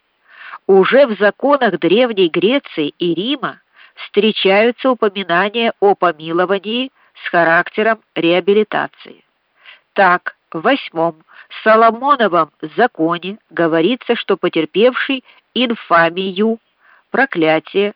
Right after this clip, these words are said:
осуждение, может быть реабилитирован перед архонтом, должностным лицом, за исключением разбойников, убийц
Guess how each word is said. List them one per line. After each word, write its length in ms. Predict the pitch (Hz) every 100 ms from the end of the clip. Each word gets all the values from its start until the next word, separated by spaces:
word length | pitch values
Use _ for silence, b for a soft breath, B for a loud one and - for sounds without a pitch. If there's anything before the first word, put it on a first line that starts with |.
| -
осуждение, 840 | 240 - 160 - 151 156 175 208 _ B B B B _
может 480 | 185 247 302 330 240
быть 260 | 269 285
реабилитирован 1000 | 269 285 302 330 320 226 214 208 202 208 _ b b _
перед 360 | 190 214 262 - _
архонтом, 840 | 240 247 - 254 247 170 - 156 _ _ _ _
должностным 760 | 185 208 196 233 - 220 180
лицом, 460 | 190 233 - 170 151 _ _ B B B
за 320 | 160 190 240
исключением 800 | 226 - 220 226 254 262 226 208
разбойников, 960 | 190 180 151 156 269 294 208 165 151 143 _ _ _ _ _ -
убийц 540 | 190 151 208 294